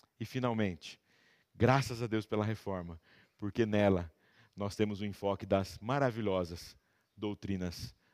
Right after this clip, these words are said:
da graça. Só a Deus glória, só a Escritura, só a fé,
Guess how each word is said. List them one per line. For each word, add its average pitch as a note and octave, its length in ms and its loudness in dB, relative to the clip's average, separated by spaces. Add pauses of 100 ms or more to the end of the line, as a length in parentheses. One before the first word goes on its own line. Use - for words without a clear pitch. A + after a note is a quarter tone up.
da F2+ 200 0
graça. D#2+ 500 -8 (300)
Só - 440 -2
a G2 60 6
Deus G2 480 -2
glória, C3+ 640 -2 (440)
só - 280 -6
a G#2+ 60 0
Escritura, B2 760 -4 (380)
só A2 240 -8
a F#2 80 -2
fé, B2+ 560 4